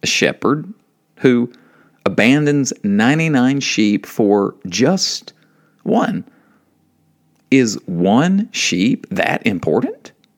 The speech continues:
Can this shepherd love a sheep that much? Does he not realize that he still has ninety-nine sheep,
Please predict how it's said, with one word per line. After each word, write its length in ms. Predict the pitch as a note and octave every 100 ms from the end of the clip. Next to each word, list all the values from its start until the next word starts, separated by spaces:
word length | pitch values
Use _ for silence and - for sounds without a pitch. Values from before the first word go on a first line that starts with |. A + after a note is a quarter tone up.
| _ _ _ _ _ _ _
Can 260 | D#3+ B2+ - - -
this 180 | C#3+ - -
shepherd 640 | - G2 F2+ D#3+ E3 -
love 340 | F2+ F#2 A#2 -
a 40 |
sheep 540 | F2+ - E2+ G#2 D3+ -
that 460 | F2 G2 C#3 - E2+
much? 560 | G2 D3 - - - - _ _ _ _ _ _ _ _ _ _ _ - -
Does 260 | A3 G3+ -
he 220 | - G#3+
not 280 | C4 - A2+
realize 640 | D#3 F#3 F#2 D#2+ F#2+ F#2+
that 120 | A#2+
he 120 | D#3
still 640 | C#3+ - - D3 G3 D3+ -
has 760 | - E3 F#3+ G#2 G2 F#2 - - - - -
ninety-nine 960 | G2 A#2+ D#3+ C#3 A2 C3 C#3+ G#2 G2 -
sheep, 440 | - G#3 C#3